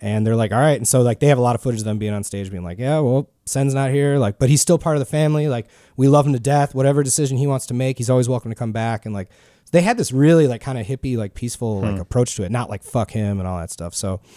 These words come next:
Speaker 1: that was interesting. But the, he started, uh, S X ten, which was a band, and I got a little gear spotting.
Speaker 2: Did they have any hits?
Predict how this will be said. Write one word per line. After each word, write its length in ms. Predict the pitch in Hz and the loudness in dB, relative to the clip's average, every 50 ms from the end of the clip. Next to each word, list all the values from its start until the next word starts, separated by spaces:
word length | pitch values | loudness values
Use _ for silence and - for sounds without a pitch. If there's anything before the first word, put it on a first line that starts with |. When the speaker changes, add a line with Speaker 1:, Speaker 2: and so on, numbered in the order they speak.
| - - _ - | -20 -18 _ -2
Speaker 1:
that 120 | 127 135 | 2 4
was 100 | 131 113 | 4 4
interesting. 420 | 113 104 - 104 - - 104 104 101 | 2 0 -4 -6 -8 -6 -6 -4 -4
But 100 | 101 98 | -4 -2
the, 80 | 110 | -2
he 100 | 110 139 | 0 0
started, 380 | 131 - - 123 113 113 110 104 | 0 0 0 2 2 2 2 2
uh, 300 | 98 92 90 85 80 - - | 0 0 -2 -4 -4 -6 -4
S 180 | 113 110 - | -4 -4 -4
X 140 | 110 - - | -4 -6 -6
ten, 380 | - - 127 117 101 78 90 - _ _ _ _ _ _ _ - | -4 -2 -2 -2 -2 -4 -6 -10 _ _ _ _ _ _ _ -10
which 160 | 113 - - | -8 -6 -6
was 120 | 117 98 | -6 -6
a 40 | 101 | -4
band, 320 | 95 104 98 101 104 113 - | -4 -2 -2 -2 -2 -2 -2
and 100 | 117 110 | -2 -2
I 60 | - | 0
got 160 | 101 113 113 | 0 0 0
a 60 | 107 | 0
little 220 | 107 107 123 165 214 | 0 0 0 0 0
gear 200 | - 165 135 110 | 0 0 0 0
spotting. 460 | - - 104 92 98 117 156 190 190 | 0 -2 -2 -2 0 0 -2 -4 -4
Speaker 2:
Did 140 | - 117 104 | -4 -4 -2
they 80 | 113 117 | 0 2
have 100 | 120 123 | 2 2
any 140 | 127 113 87 | 2 0 0
hits? 420 | 98 139 175 - - - - | -2 -2 -4 -6 -10 -20 -20